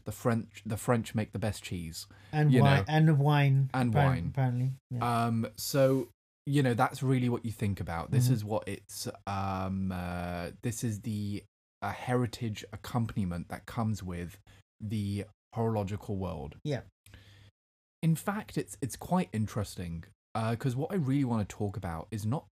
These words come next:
Speaker 1: only just watches.
Speaker 2: Mm-hmm.
Speaker 1: I, I wanna talk about the Japanese watchmaking industry.
Speaker 2: Yeah, they're making big grounds lately
Speaker 1: Well, not
Speaker 2: into
Speaker 1: even lately,
Speaker 2: Yeah.
Speaker 1: because I've actually done a lot of research.
Speaker 2: Uh-huh.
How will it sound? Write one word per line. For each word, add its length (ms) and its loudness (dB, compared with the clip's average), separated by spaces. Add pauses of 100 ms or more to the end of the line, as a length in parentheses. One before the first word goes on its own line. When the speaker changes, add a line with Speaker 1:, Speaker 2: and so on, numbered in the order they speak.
(220)
Speaker 1:
only 340 2
just 300 -6
watches. 500 -4
Speaker 2:
Mm-hmm. 260 6
Speaker 1:
I, 40 2
I 20 0
wanna 220 0
talk 280 -4
about 400 -2 (500)
the 80 -2
Japanese 720 0
watchmaking 600 -2
industry. 520 -6 (220)
Speaker 2:
Yeah, 160 0 (140)
they're 240 4
making 500 6
big 220 2
grounds 640 2 (260)
lately 640 2 (200)
Speaker 1:
Well, 120 6
not 140 6
Speaker 2:
into 100 2
Speaker 1:
even 180 6
lately, 560 2
Speaker 2:
Yeah. 180 -2
Speaker 1:
because 280 2
I've 200 2
actually 360 -4
done 500 -2
a 40 -4
lot 160 -2
of 120 -4
research. 600 -4
Speaker 2:
Uh-huh. 260 4